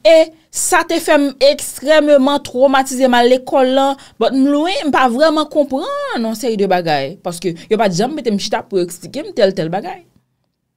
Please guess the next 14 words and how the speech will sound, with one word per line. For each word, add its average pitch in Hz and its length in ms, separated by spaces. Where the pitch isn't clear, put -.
Pwofesè 185 280
a 175 80
touche 170 240
m. 294 80
Li 208 120
touche 214 320
m. 381 120
Li 208 100
mete 214 260
m 196 80
chita. 196 240
L 190 60
sou 240 140
li. 381 120